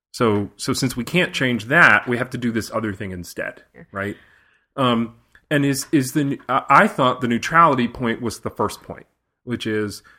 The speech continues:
Speaker 1: the way the network is built is that all the packets are the same and they all get treated equally,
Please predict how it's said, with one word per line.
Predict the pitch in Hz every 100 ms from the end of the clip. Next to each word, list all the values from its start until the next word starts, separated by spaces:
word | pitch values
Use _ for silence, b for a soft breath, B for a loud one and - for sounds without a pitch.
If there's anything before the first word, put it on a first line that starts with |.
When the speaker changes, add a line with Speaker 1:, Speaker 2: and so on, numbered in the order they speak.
| b
Speaker 1:
the | 139
way | 123
the | 113
network | 117 170 - 123 113 110
is | -
built | 110 92 95 - - _ _ _ _ _ _
is | 131 117 113 -
that | 120 113 120
all | 131
the | 127
packets | - 117 127 123
are | 107
the | -
same | - 156 175 220 - - _ _ _ _ _ _ -
and | 117
they | 113
all | 117 120
get | 120
treated | - 123 107 139
equally, | 196 185 170 160 151